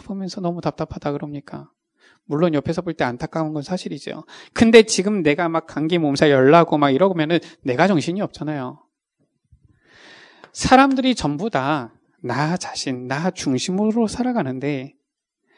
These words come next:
이 가운데 어떤 영적 싸움입니까? 많은 사람들이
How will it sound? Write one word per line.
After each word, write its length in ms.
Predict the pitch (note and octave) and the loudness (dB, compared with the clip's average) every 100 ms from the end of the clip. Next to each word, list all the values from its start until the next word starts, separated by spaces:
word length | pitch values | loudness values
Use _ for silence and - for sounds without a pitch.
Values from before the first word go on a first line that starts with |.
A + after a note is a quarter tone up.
| _ _ _ | _ _ _
이 240 | G#3 A#3 B3 | 4 4 4
가운데 400 | C#3 C3+ C#3 C#3 | 0 -2 -2 -6
어떤 360 | C3+ - A#3+ | -8 -4 -2
영적 260 | A3 C3 C3+ | 0 -2 -6
싸움입니까? 760 | - D3+ D3 C3+ C3+ - C3+ C3+ - _ _ _ _ _ - _ _ _ _ _ _ _ _ - _ _ _ _ _ _ _ - - _ | -4 -6 -6 -12 -18 -18 -20 -20 -20 _ _ _ _ _ -20 _ _ _ _ _ _ _ _ -20 _ _ _ _ _ _ _ -20 -20 _
많은 340 | D#3 C3+ D#3+ A3 | -2 0 2 2
사람들이 720 | A3+ A#3 G#3 C#3+ E3 C3+ | 2 0 -2 -4 -4 -6